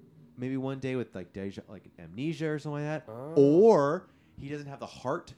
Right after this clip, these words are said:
Speaker 1: to tell, you know, have the heart to tell anybody.
Speaker 2: 'Cause no one's gonna believe you. A Bigfoot killed her.
Speaker 1: Exactly.
Speaker 2: Or the Chupacabra.
Speaker 1: Exactly. Or
Speaker 2: No.
Speaker 1: a fucking branch came out of nowhere.
Speaker 2: Oh, dude,
Speaker 1: It
Speaker 2: branches.
Speaker 1: just looks, it just looks a little suspicious that you're the only one who comes back and she's dead.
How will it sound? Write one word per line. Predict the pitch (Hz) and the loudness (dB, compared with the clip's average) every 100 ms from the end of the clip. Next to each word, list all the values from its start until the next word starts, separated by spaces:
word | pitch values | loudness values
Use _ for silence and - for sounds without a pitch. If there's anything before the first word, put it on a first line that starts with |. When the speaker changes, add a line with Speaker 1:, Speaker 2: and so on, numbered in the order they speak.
| - | -20
Speaker 1:
to | |
tell, | 107 98 71 67 _ _ _ _ _ - | -20 -18 -18 -20 _ _ _ _ _ -16
you | 98 | -12
know, | 92 113 _ - | -12 -14 _ -14
have | 113 | -12
the | |
heart | 107 - 123 | -10 -10 -10
to | - | -12
tell | - 123 | -14 -12
anybody. | 131 - | -12 -10
Speaker 2:
'Cause | 156 147 | -10 -6
no | 160 | -4
one's | 160 156 | -2 -4
gonna | 156 160 | -6 -6
believe | 151 151 170 180 | -6 -4 -4 -4
you. | 160 | -6
A | 120 | -8
Bigfoot | 104 139 160 - 151 - | -8 -6 -6 -8 -12 -10
killed | 135 127 | -12 -10
her. | 135 156 _ _ | -12 -14 _ _
Speaker 1:
Exactly. | - 104 - - 113 _ 80 69 _ | -20 -20 -20 -20 -20 _ -20 _ _
Speaker 2:
Or | - | -12
the | 135 127 | -10 -10
Chupacabra. | - 135 123 127 147 139 147 _ | -12 -12 -8 -8 -8 -10 -12 _
Speaker 1:
Exactly. | 113 110 113 127 95 - | -18 -12 -12 -12 -16 -16
Or | 117 | -10
Speaker 2:
No. | 110 131 | -8 -8
Speaker 1:
a | |
fucking | 120 110 101 | -10 -10 -14
branch | 95 104 139 - | -12 -12 -12 -14
came | 107 | -14
out | 98 | -14
of | 95 | -12
nowhere. | 98 127 104 120 | -10 -10 -12 -10
Speaker 2:
Oh, | 143 147 131 | -6 -4 -4
dude, | 139 135 | -8 -10
Speaker 1:
It | 123 | -10
Speaker 2:
branches. | 127 143 160 | -6 -2 -2
Speaker 1:
just | 175 | 0
looks, | 135 165 - | 0 0 -4
it | 156 | -12
just | 151 120 | -12 -8
looks | 151 - | -10 -8
a | |
little | 156 | -8
suspicious | 139 - - 185 - 165 | -8 -12 -6 -6 -6 -8
that | - 110 | -8 -6
you're | 127 | -4
the | 143 | -2
only | 139 143 | -4 -4
one | 143 | -6
who | |
comes | 135 143 139 | -8 -12 -10
back | 151 151 139 | -8 -8 -12
and | 113 | -16
she's | 131 127 | -14 -12
dead. | 127 139 123 | -10 -8 -10